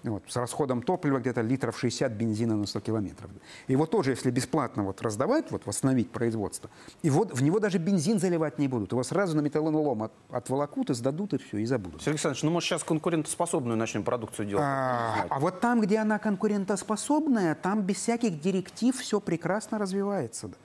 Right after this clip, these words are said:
Speaker 1: Без всяких директив, да. Ни-, ни-, никто, э, не принимает решения, как когда-то было в госплане. Вот у нас достаточно
Speaker 2: Где?
Speaker 1: Да, пожалуйста, э, автомобильный кластер в Калуге, да.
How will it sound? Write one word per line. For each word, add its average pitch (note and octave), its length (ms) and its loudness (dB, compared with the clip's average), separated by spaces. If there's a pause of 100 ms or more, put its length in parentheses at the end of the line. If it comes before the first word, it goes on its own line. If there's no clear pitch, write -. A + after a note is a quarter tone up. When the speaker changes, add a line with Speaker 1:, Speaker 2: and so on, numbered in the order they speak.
(320)
Speaker 1:
Без A#2+ 140 0
всяких F#3 400 0
директив, G#3 500 0
да. A2+ 120 -4 (280)
Ни-, C3+ 220 4
ни-, D#3+ 260 4
никто, G3 480 2 (480)
э, B2+ 40 0
не C#3 100 2
принимает D#3 520 2
решения, C3+ 360 0
как B2 120 -6
когда-то B2 400 -4
было A#2 220 -2
в G2 80 -10
госплане. G#3+ 560 0 (320)
Вот A#2+ 300 -2
у A2+ 80 2
нас B2 260 0
достаточно C#3+ 720 -2
Speaker 2:
Где? C3 240 2 (500)
Speaker 1:
Да, G#2+ 100 -4
пожалуйста, D3 680 -2 (280)
э, A2+ 1080 0 (120)
автомобильный C#3+ 680 2
кластер C#3+ 480 -2
в - 80 -12
Калуге, G2+ 440 -2
да. F#2 100 -8